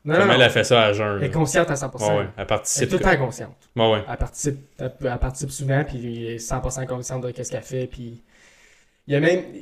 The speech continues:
Speaker 1: plus tard, on va le voir, là, de, on va en parler, elle, dans les vidéos, genre, elle semblait comme aimer ça un petit peu, genre. Parce qu'il filmait tout.
Speaker 2: Mhm.
Speaker 1: Il filmait absolument toutes les agressions. OK ? Puis, euh, plus tard, la police les, les trouve, les tapes, là.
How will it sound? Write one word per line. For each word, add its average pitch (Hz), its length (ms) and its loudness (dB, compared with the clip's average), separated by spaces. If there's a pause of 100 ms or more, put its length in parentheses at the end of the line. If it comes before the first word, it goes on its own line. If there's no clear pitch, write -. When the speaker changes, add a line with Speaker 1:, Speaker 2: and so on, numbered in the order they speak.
(360)
Speaker 1:
plus 143 100 -12
tard, 147 400 4
on 131 100 0
va 127 100 2
le 127 60 0
voir, 127 280 2
là, 143 140 0
de, 117 320 -4 (100)
on 135 100 -4
va 123 80 -2
en 120 40 -6
parler, 123 380 -4 (260)
elle, 135 280 -8
dans 139 120 -2
les 139 80 0
vidéos, 143 400 4
genre, 147 260 -2
elle 127 60 -2
semblait 123 400 -6
comme 113 260 -12 (340)
aimer 131 260 -4
ça - 260 -8
un 123 180 -12 (100)
petit - 160 -14
peu, - 120 -18 (320)
genre. - 180 -20 (200)
Parce 127 120 -8
qu'il - 140 -16
filmait 190 280 2
tout. 160 220 -4 (720)
Speaker 2:
Mhm. 120 240 -2
Speaker 1:
Il 113 60 -2
filmait 139 280 -2
absolument 143 460 0
toutes 151 120 -2
les 147 120 2
agressions. 123 460 -2 (680)
OK ? 113 80 -10 (420)
Puis, 113 520 -10
euh, 113 280 -8
plus - 120 -14
tard, 131 120 0
la 123 120 -2
police 127 280 -6
les, 117 120 -10
les 117 140 -10
trouve, 127 260 -10
les 113 120 -12
tapes, 113 260 -12
là. - 80 -20